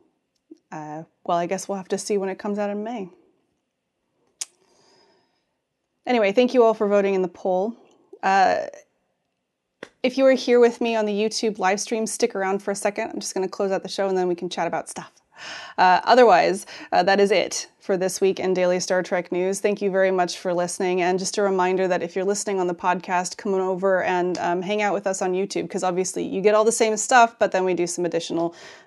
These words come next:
uh, chatting around, um, towards the end of the show, and it's, uh, it's a good deal of fun. So please do that. It's at youtube dot com forward slash daily star trek news.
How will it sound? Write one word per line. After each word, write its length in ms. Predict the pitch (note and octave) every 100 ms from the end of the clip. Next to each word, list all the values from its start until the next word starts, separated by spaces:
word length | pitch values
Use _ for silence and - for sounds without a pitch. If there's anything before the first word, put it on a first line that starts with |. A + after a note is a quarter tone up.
| -
uh, 140 | E3+
chatting 380 | E3 F#3+ E3+ E3+
around, 480 | E3 E3+ E3 E3 - -
um, 420 | E3 D#3+ - - -
towards 300 | - F#3 F3
the 160 | - E3
end 160 | E3
of 60 | D#3
the 80 | D#3+
show, 280 | - D#3+ D#3
and 140 | D#3+
it's, 280 | D#3+ D#3 -
uh, 200 | D#3 D#3+ -
it's 160 | -
a 40 | -
good 160 | B3+
deal 140 | B3+ C4+
of 80 | B3+
fun. 320 | G#3+ D#3+ E3+
So 360 | F3+ F3+ F3
please 240 | F3 A#3 G#3+
do 120 | G#3+
that. 280 | F3+ E3 E3
It's 140 | E3+
at 80 | G3
youtube 340 | F#3 G#3+ - G3+
dot 220 | F3 F3
com 260 | E3+ E3
forward 320 | E3+ F3 F3 F3
slash 320 | E3+ E3 E3
daily 260 | F3 E3+
star 220 | E3 - E3
trek 320 | - F3 -
news. 320 | G3+ G3+ G3+